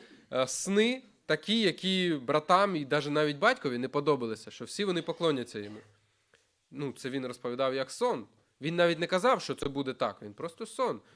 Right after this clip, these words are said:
Но сон такий не подобався нікому. І далі ми читаємо. «Брати його»,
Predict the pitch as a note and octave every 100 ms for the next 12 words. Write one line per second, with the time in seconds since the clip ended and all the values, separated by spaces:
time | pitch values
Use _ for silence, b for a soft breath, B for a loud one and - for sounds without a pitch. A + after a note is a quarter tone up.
0 | b C3 D#3+ F3+ - G3 G#3 A3 A3+ A#3+
1 | B3 A#3 G#3+ A3+ G3+ D#3 C#3 A2 G#2+ -
2 | b b b b b b b b b -
3 | B3+ A#3+ A3+ G#3 G3 F3+ D#3 D#3 D3 F#3+
4 | G#3+ D#4+ C4+ E3 D#3+ D#3+ E3+